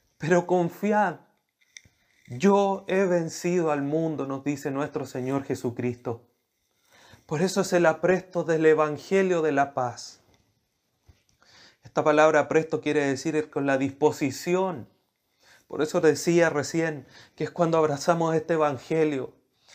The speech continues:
esta victoria que nos anuncia el Evangelio, que Cristo vino a este mundo a morir por los pecadores, que dio su vida en la cruz,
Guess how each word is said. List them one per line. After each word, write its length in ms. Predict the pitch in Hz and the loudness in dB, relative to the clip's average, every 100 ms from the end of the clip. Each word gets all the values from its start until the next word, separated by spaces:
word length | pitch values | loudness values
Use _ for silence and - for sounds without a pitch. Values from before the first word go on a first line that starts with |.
| - - | -20 -2
esta 340 | 151 151 156 | 0 0 0
victoria 920 | 139 147 143 - 175 190 160 139 127 - - | 0 -2 -4 0 2 2 2 -2 -8 -12 -4
que 100 | 156 | 0
nos 260 | 156 160 147 | 0 0 -2
anuncia 680 | 143 147 185 269 247 196 | -2 2 4 4 4 2
el 80 | 160 | 2
Evangelio, 840 | 151 143 131 - 147 139 127 117 _ - _ | 2 0 -4 -2 -2 -2 -6 -8 _ -20 _
que 220 | - 156 - | -6 -6 0
Cristo 540 | 190 214 - 202 170 | 2 2 0 0 0
vino 280 | 170 190 190 | 0 0 0
a 40 | |
este 160 | 175 170 | -2 -4
mundo 560 | 156 147 131 120 113 _ _ _ - - | -2 -2 -4 -8 -10 _ _ _ -20 -18
a 140 | - 139 | -6 0
morir 440 | 143 143 196 196 | 0 2 0 0
por 220 | 180 180 | -2 -2
los 360 | 156 156 190 190 | -2 4 4 2
pecadores, 840 | - 180 165 151 143 127 120 - _ _ _ | -4 -2 0 0 -2 -4 -8 -12 _ _ _
que 120 | - 156 | -4 0
dio 180 | 190 | 0
su 200 | 202 196 | 0 0
vida 260 | 180 196 196 | 0 2 2
en 80 | 180 | 2
la 180 | 165 156 | 0 -2
cruz, 520 | 143 139 127 - | -2 -2 -4 -8